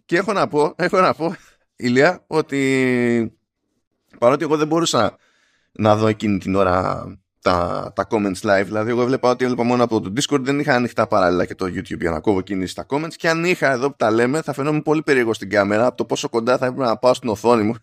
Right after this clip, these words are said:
<laughs> και την κάμερα για να δω τι διάλογο παίζει στα comments. Αλλά είχαν σκάσει μερικοί fans του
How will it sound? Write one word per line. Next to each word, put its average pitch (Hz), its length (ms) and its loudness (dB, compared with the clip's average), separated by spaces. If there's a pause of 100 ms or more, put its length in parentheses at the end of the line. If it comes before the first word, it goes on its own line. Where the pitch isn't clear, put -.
(140)
<laughs> - 180 -20 (100)
και 123 80 -6
την 101 220 -10
κάμερα 131 320 2
για 123 140 -2
να 120 100 2
δω 127 200 -2
τι - 220 -20
διάλογο 113 460 2 (320)
παίζει 127 420 2
στα 113 320 0
comments. 120 420 2 (1700)
Αλλά 131 340 2
είχαν 190 200 -4
σκάσει 185 320 -4
μερικοί 156 580 0
fans 139 300 4
του 87 1000 -6